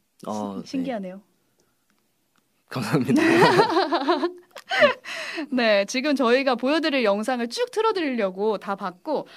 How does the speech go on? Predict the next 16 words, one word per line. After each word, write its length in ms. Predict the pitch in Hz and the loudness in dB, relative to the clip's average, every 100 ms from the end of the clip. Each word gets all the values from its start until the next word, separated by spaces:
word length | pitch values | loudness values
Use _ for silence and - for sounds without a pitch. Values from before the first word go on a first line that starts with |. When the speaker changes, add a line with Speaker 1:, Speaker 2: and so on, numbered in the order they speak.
| - - | -16 -2
Speaker 2:
마지막으로, 880 | 226 277 359 339 285 302 302 165 - _ _ _ - | -2 0 2 2 2 0 0 -2 -8 _ _ _ -10
음, 380 | - - 92 185 | -8 -6 -8 -6
지금 280 | 233 220 208 | -4 -2 0
보고 280 | 233 247 | 0 0
계신 540 | 247 202 208 190 180 180 _ _ _ _ _ - | -2 -4 -6 -8 -8 -12 _ _ _ _ _ -2
팔로워분들이라든지 1080 | 359 359 220 214 196 175 170 165 156 240 285 | 0 0 -2 -4 -6 -10 -10 -12 -14 -14 -10
팔로워가 360 | 359 381 370 262 | -6 -2 0 0
많이 240 | 190 269 | 2 2
늘었다고 360 | 262 226 208 180 | 2 0 -2 -4
들었어요. 680 | 170 - 208 180 185 170 160 | -4 -4 -2 -4 -6 -8 -10
Speaker 1:
아, 80 | |
네. 140 | 104 101 - _ _ | -16 -16 -20 _ _
Speaker 2:
네, 160 | 190 175 | -8 -6
그런 300 | 175 226 240 | -2 2 2
분들이나 1000 | 226 208 202 240 233 214 202 202 262 285 | 2 -2 0 2 2 2 0 0 0 0
아니면은 560 | 185 185 185 185 175 | -2 -6 -6 -6 -8